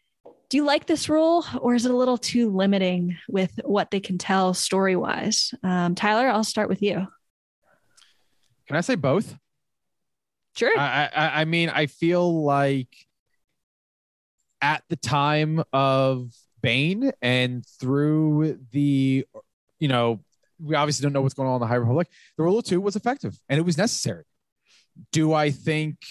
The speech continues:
Speaker 2: Palpatine could have, for lack of a better term, won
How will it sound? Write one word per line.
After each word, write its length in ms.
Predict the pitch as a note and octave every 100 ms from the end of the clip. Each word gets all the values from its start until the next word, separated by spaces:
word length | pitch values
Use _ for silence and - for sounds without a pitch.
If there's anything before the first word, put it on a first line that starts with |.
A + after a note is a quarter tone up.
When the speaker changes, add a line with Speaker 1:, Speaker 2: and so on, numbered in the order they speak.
| - _ _ -
Speaker 2:
Palpatine 520 | C3 D3+ D#3 D#3 D3+
could 220 | - D#3 C#3+
have, 260 | C#3 A2 G#2 - _ _ _
for 80 | G2
lack 240 | A2 A#2+
of 80 | G#2+
a 20 |
better 180 | A2 A#2
term, 320 | G#2 B2 A2+ G2+
won 600 | G2+ G#2 A#2+ C#3 G#3+